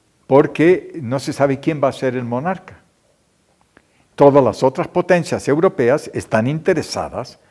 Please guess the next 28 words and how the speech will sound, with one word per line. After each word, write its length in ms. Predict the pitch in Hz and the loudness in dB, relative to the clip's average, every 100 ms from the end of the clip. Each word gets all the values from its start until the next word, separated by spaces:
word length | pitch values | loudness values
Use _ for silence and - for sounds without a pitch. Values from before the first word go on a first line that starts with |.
| _ _ _ | _ _ _
en 200 | - 107 | -10 -4
ver 240 | 104 113 113 | 4 4 2
cómo 540 | 101 98 113 151 - _ _ _ _ - | -2 0 0 -4 -10 _ _ _ _ -6
ellos 400 | 117 143 160 - | -2 2 2 2
pueden 300 | 113 104 107 | -4 -2 -2
influir 760 | 104 95 104 123 175 110 92 - | -6 -6 0 4 4 0 -8 -16
en 100 | 90 | -14
España. 560 | 87 - 87 - - _ _ _ _ - | -14 -16 -18 -18 -20 _ _ _ _ -16
El 240 | 101 101 | -12 -10
rey 280 | 90 104 135 | -4 2 4
de, 120 | 151 - - - | 2 -4 -10 -16
de 180 | 101 87 | -12 -10
Francia, 680 | - 123 151 104 - 87 78 | -2 0 0 -4 -8 -10 -10
Luis 300 | 85 127 127 | -4 -4 -4
catorce, 600 | 90 - 143 - - - | -6 4 4 4 -12 -20
el 80 | - | -16
famoso 480 | - 90 110 - | -12 -8 -8 -8
rey 680 | 90 101 107 110 101 - _ - | -8 -4 -2 -2 -4 -10 _ -20
s-, 320 | - - 101 | -18 -16 -14
del 220 | 87 76 | -14 -14
sol, 500 | - 117 98 87 104 - | -8 -2 -2 -4 -14 -14
¿no? 180 | 95 - _ _ _ _ _ _ _ _ _ _ | -14 -14 _ _ _ _ _ _ _ _ _ _
Eh, 380 | 113 101 92 92 165 _ _ _ _ _ - | -4 -2 -4 -10 -18 _ _ _ _ _ -16
o 100 | 85 | -6
rey 220 | 113 107 | -4 -4
sol, 460 | - 95 80 87 | -4 -4 -4 -6
más 200 | 78 78 | -12 -18
bien, 200 | 85 107 | -18 -18